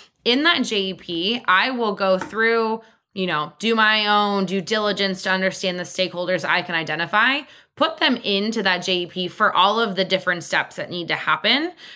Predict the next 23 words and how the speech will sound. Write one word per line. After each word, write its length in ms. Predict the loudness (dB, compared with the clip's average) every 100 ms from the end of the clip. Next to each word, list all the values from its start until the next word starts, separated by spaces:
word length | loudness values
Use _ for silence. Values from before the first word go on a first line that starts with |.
| -2
um, 220 | 0 2
in 80 | 2
those 180 | 0 0
conversations 840 | 2 4 2 0 -2 -2 -4 -2
that 160 | -4 2
I 220 | 2 4
know 180 | 4 6
on 160 | 4 4
an 100 | 0
enterprise 520 | 0 0 2 2 2
level 420 | 0 2 2 2
will 160 | 0 -2
need 220 | -2 -6
to 100 | -6
go 200 | -4 -2
on 380 | 0 0 -2 -8
within 240 | -10 -8
their 160 | -10 -6
company. 460 | -6 -4 -4 -4 -8 _ -20 _ -2
And 160 | 0 2
then 300 | 2 0 -4 _ _
from 300 | -6 -2 0
there, 640 | 0 -2 2 4 4 2